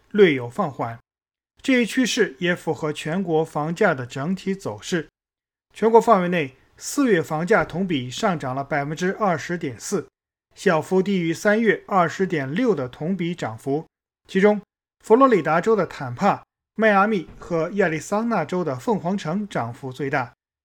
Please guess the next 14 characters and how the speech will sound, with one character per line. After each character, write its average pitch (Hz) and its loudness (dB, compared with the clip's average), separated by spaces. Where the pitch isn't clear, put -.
西 - -6
雅 233 4
图 196 0
地 202 0
区 202 -4
的 160 -2
四 226 -2
月 170 0
房 147 -6
价 165 -2
环 160 -4
比 147 -4
三 214 -4
月 214 0